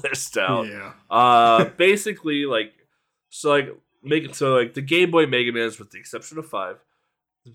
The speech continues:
Speaker 1: the Mega, Mega Man Game Boys take from half of the N E S counterparts. Like, Mega Man two takes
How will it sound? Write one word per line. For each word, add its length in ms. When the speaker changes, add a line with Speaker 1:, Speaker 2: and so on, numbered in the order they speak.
Speaker 1:
the 240
Mega, 280
Mega 220
Man 240
Game 240
Boys 380
take 420
from 460
half 380
of 160
the 160
N 120
E 120
S 180
counterparts. 500
Like, 140
Mega 220
Man 200
two 220
takes 380